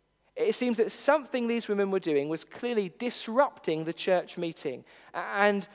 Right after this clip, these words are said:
also undermining that principle of headship. And Paul says they should be prepared to hold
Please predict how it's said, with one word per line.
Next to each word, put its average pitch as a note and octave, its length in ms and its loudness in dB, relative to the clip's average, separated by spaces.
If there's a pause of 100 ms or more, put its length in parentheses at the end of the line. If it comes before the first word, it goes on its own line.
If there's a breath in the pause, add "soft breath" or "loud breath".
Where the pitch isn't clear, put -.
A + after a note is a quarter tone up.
(240 loud breath)
also G#3+ 600 4
undermining G3+ 840 2
that E3+ 280 0
principle E3+ 400 -4
of F#3+ 100 -2
headship. - 680 -6 (1080)
And D3 460 -4 (680 soft breath)
Paul G3+ 240 -4
says C3 640 -8 (380 soft breath)
they D3+ 140 -2
should G3 180 -10
be G#3 100 -4
prepared C#3+ 560 -6
to G3 120 -8
hold C3+ 560 -10